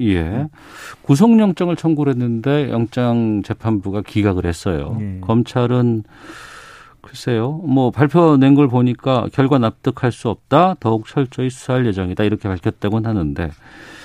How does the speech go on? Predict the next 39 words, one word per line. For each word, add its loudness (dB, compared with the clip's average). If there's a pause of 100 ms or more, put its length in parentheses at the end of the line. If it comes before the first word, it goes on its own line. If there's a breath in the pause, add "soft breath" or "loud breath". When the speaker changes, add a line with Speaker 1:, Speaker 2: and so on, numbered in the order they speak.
(420 loud breath)
Speaker 1:
이게 -4
그냥 -2
이렇게 -10
하는 2
말인 2
건지 -2
아니면 -2
정말 2
Speaker 2:
음. -2
Speaker 1:
이 0
보완해서 0
수사가 -4
이루어질 0
건지 -2
어떻게 -4
보십니까? -6
Speaker 2:
그 -4
결정적으로 2 (300)
그냥, -2
어, 0
객관적인 0
증거로 -2
나온 -2
부분들이 -6 (100)
Speaker 1:
예. -2
Speaker 2:
이른바 -2
문건 -2
삭제 -6
부분이잖아요. -8
Speaker 1:
아, 4
그랬죠? 2
Speaker 2:
그렇죠. 2
Speaker 1:
예. 2
Speaker 2:
그게 0
이제 2
공소장이 0
공개가 -2
됐는데 2
Speaker 1:
네. 2